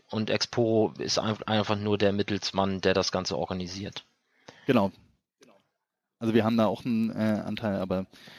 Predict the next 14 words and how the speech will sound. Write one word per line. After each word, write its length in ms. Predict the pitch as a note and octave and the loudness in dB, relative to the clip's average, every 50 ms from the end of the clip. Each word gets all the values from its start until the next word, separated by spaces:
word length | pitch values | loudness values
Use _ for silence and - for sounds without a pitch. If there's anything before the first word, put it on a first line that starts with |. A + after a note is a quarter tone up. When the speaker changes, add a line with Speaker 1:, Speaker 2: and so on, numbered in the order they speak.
| - - _ - | -20 -20 _ -2
Speaker 2:
ähm, 360 | - G#2 G2 F#2+ F#2+ F#2+ G2 | 0 0 2 2 0 -2 -2
im 180 | G2+ F#2 G2+ G#2 | -4 -2 2 4
Speaker 1:
Ja. 120 | G#2+ G2 | 4 4
Speaker 2:
Prinzip 300 | F#2 G2 - - G#2+ - | 2 2 -2 -4 -4 -4
ist 140 | G2+ F2 - | -6 -6 -6
es 120 | F#2+ E2+ | -6 -6
so, 160 | - - D#2+ E2 - | -6 -10 -12 -12 -12
genau. 260 | - E2+ D#2 E2 - - _ _ _ _ _ _ _ _ _ _ _ _ _ _ _ _ _ - | -10 -10 -10 -10 -10 -14 _ _ _ _ _ _ _ _ _ _ _ _ _ _ _ _ _ -4
Speaker 1:
Ja, 240 | F#2+ F#2+ F#2 - - | 0 0 0 0 -2
okay. 420 | - - G2+ G2+ - - G2+ E2+ - - - - - - - - - - - - - - - - - - - _ _ _ _ _ _ _ _ _ _ _ _ _ _ _ _ _ _ | -6 -8 -6 -4 -4 -2 -4 -4 -6 -10 -18 -20 -20 -18 -14 -12 -12 -10 -10 -12 -16 -16 -18 -18 -20 -20 -20 _ _ _ _ _ _ _ _ _ _ _ _ _ _ _ _ _ _
Wenn 320 | - A#2 A2+ A#2+ D3 E3 | -4 2 2 2 4 4
jetzt 260 | E3 F3 E3+ - - - | 4 2 2 0 -2 -2
jemand 440 | C#3+ D#3+ D#3+ D3+ D3 D3 C#3 - | -2 0 2 2 2 0 0 -4
sagt, 520 | - A#2 B2 C#3 D3 C#3+ - - - - | -2 2 4 4 4 2 0 -6 -16 -16